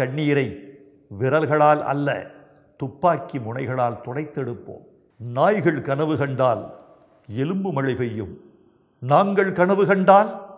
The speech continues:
ஆகாயம் அதிரும், நட்சத்திரம்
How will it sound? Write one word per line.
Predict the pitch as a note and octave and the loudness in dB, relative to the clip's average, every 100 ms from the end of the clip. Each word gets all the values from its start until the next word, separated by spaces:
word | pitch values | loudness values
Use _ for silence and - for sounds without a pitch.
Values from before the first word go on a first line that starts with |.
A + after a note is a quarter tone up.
| - - _ _ - | -20 -20 _ _ -6
ஆகாயம் | A#2 D#3 D#3 D#3 D3+ C#3 B2 - | 0 2 2 2 2 0 -4 -8
அதிரும், | B2+ D#3 D3 D#3+ A3 - - - _ _ _ | -4 -2 -2 -4 -8 -14 -20 -20 _ _ _
நட்சத்திரம் | B2+ C#3 C#3+ - G#3+ - C3+ | -8 -8 -8 -8 -6 -4 -4